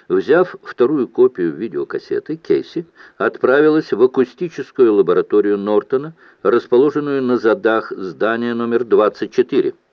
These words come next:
Лабораторией заведовал бывший сотрудник Ц Р У из Амахи, талантливый, но на редкость мнительный инженер-электронщик по имени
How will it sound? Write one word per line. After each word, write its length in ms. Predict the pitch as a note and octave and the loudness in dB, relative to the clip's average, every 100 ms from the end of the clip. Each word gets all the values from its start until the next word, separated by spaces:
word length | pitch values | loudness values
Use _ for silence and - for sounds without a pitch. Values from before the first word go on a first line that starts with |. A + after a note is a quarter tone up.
| _ _ _ _ _ - - - | _ _ _ _ _ -20 -20 -6
Лабораторией 1040 | E2+ F2 C#2 C2 - E3 F#3 F3+ F3 E3 - | 0 2 2 0 0 2 2 4 0 -4 -6
заведовал 560 | F#2+ G#2 D3 B2+ B2+ | -2 0 2 4 2
бывший 420 | G2 E3+ - - | 2 -2 -2 -4
сотрудник 680 | G2 - F2 A#2+ B2 D#2+ - | -4 -2 -2 -4 -8 -10 -14
Ц 200 | - C2+ | -10 -8
Р 180 | A1+ B2+ | -6 -2
У 160 | C#3 E3+ | -2 -2
из 280 | E3 B2+ A#2 | -4 -4 -2
Амахи, 600 | B2 B2 A#2 - A2 - _ _ | -2 -2 -6 -6 -8 -8 _ _
талантливый, 680 | - E2+ C#3 D3+ C3 B2+ C3 | -2 2 2 0 -4 4 4
но 160 | A#2 A2+ | 4 0
на 160 | G#2+ | 2
редкость 600 | A#2+ F3+ F3+ - D3+ - C3 | 6 6 4 0 -2 -2 -2
мнительный 760 | B2+ B2+ D3 C#3 C3 C3 B2 | 0 0 -2 0 2 2 -4
инженер-электронщик 1400 | - A2 G#2 G#2 G#2+ E2+ D2 - - D#3 F3+ - C#3+ - | -6 -8 -6 -2 0 0 -2 -6 -4 -2 -2 -6 -10 -10
по 180 | _ F#3+ | _ 2
имени 480 | G#2+ C#3+ C3+ C3+ C3 | 2 0 -4 -6 -8